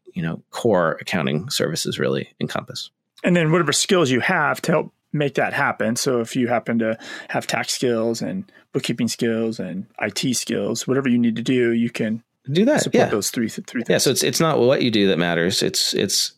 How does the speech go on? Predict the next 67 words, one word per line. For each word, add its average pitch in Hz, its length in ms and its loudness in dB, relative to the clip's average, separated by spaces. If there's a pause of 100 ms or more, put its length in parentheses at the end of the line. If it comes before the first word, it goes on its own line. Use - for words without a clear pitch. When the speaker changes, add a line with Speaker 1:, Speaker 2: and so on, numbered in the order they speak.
(240)
Speaker 1:
why 107 360 2
you 85 120 2
do 76 120 0
it. - 160 -4 (380)
And 127 100 0
I 165 60 2
like 240 180 2
that. - 200 -2
I 92 60 0
really 104 200 4
enjoyed 92 320 2
that. 71 180 -2
So 98 120 0
I - 20 4
wanted 87 140 2
to - 60 -2
share - 140 0
that. - 180 -4 (320)
Speaker 2:
So - 160 -2
you 214 60 4
could 247 80 4
have 120 160 2
no 160 200 4
skills - 380 -2
and 123 80 0
just, 117 200 -4 (160)
you're 135 160 0
really 143 180 2
good 131 140 0
at 123 80 -4
giving 127 220 2
hope. 139 260 0 (380)
Speaker 1:
But 135 80 0
that's, 143 220 2
isn't 147 180 2
that 131 160 2
business 127 240 2
coaching? 170 420 2 (120)
Speaker 2:
<laughs> - 160 -20
Business - 320 -2
coaching. 170 340 0
Speaker 1:
<laughs> - 40 -4 (1400)
Uh, 117 140 2 (100)
I 180 80 4
will 117 140 4
say 117 140 2
no 95 140 2
more. 85 260 0 (460)
Speaker 2:
I - 140 -2
don't, 254 200 0 (100)
I'm 208 200 2
out 302 100 2
of 185 80 4
articles 135 360 2
this 120 160 0
week. 143 180 2
Do 143 80 2
you 139 40 2
have 135 100 0
anything 135 220 2
else? 170 200 0
Speaker 1:
Oh, 117 120 4
I 113 220 2
got 127 160 2
a 95 100 4
long 107 440 4
list, - 460 2